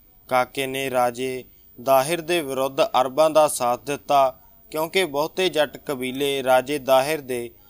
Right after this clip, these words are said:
ਸਲੂਕ ਤੋਂ ਤੰਗ ਸਨ। ਮੁਹੰਮਦ ਬਿਨ ਕਾਸਿਮ ਨੇ ਇਸ ਫੁੱਟ ਤੋਂ ਫਾਇਦਾ ਉਠਾ ਕੇ ਕਈ ਜੱਟ ਕਬੀਲਿਆਂ ਦੇ ਮੁਖੀਆਂ ਨੂੰ ਆਪਣੇ ਵੱਲ ਕਰ ਲਿਆ ਸੀ।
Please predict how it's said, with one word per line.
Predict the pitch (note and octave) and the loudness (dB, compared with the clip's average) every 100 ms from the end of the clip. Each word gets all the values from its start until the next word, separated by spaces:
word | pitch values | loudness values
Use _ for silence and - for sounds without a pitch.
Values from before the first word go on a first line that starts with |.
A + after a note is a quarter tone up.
| _ | _
ਸਲੂਕ | - D#3 D#3 F#3 F3 E3+ | -8 -2 0 0 0 -4
ਤੋਂ | F3+ F3 | -4 0
ਤੰਗ | D3+ D3+ | -2 -2
ਸਨ। | D3+ C3 G#2 F2+ - _ _ _ _ _ _ _ _ _ _ - | -4 -6 -8 -12 -20 _ _ _ _ _ _ _ _ _ _ -10
ਮੁਹੰਮਦ | D3 D#3+ D#3 C#3 D3+ D3 | -6 -2 -2 -2 -4 -6
ਬਿਨ | D3+ D3+ | -8 -6
ਕਾਸਿਮ | - C3 B2+ D3+ C#3 C3+ C3+ - _ _ - | 2 2 2 -4 -6 -8 -10 -16 _ _ -12
ਨੇ | D3 F3 | -2 0
ਇਸ | F3+ D#3 G3+ - | 0 0 0 -2
ਫੁੱਟ | - D#3+ E3 | -2 -4 -4
ਤੋਂ | - F3 | -2 -4
ਫਾਇਦਾ | - C#3 C3+ C3 D#3 | -2 0 0 4 4
ਉਠਾ | C#3 C#3+ C#3 C3+ | 4 0 2 2
ਕੇ | C3 A#2+ A2+ A2 - - - - | 0 -4 -6 -10 -20 -20 -12 0
ਕਈ | F#3 G3+ | 4 4
ਜੱਟ | E3+ E3 E3 | 6 4 4
ਕਬੀਲਿਆਂ | D3+ C#3 C#3 C3+ D#3 D#3+ | -4 -4 -4 0 2 2
ਦੇ | D3+ | 2
ਮੁਖੀਆਂ | D3+ C#3 - E3 E3 | -2 -4 -6 -4 -2
ਨੂੰ | D#3+ E3 | -2 -2
ਆਪਣੇ | - D#3+ D3 D#3 | 0 0 0 -4
ਵੱਲ | C#3+ C#3+ C#3+ | 0 0 0
ਕਰ | B2+ A#2+ | 0 0
ਲਿਆ | C#3 C3 B2+ | 2 0 0
ਸੀ। | A#2 G2+ | -4 -8